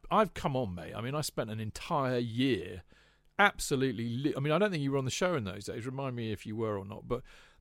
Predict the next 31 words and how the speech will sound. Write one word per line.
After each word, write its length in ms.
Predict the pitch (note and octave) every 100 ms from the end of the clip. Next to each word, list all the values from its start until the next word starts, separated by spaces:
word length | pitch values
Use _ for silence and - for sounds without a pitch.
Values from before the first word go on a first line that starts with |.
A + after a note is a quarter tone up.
| _
two 160 | - F#3+
thousand 340 | F3+ D#3 C3
and 80 | C#3
thirteen, 420 | - C#3+ C3 C3+
when 140 | B2 A#2+
we 80 | A#2
had 160 | A2
Benitez 360 | B2 A#2 F#2+ G2+
in 60 | F#2+
charge, 280 | G#2+ G#2 -
I 80 | B2+
lost 360 | B2+ C#3 -
my 160 | - A#2
shit 440 | - - A#2+ - -
for 200 | - A#2+
a 60 |
year. 500 | A2 A2 G#2+ F#2 - - _ _ _ B2
I 40 |
mean, 120 | B2+
you, 280 | C3+ C3+ C3+
I 80 | C#3+
made 240 | D3+ E3+
your 220 | C#3 D3+ A#2+
rants 380 | A#2 G2+ F#2
look 120 | A#2 -
like, 260 | A#2+ A2+ - -
you 140 | C3
know, 200 | A#2 A#2 A#2
polite 380 | - C3+ B2+ A#2
kisses. 540 | - E3 - - - - - - - - _ -
Um, 500 | C#3 C3+ C3+ C3+ C3+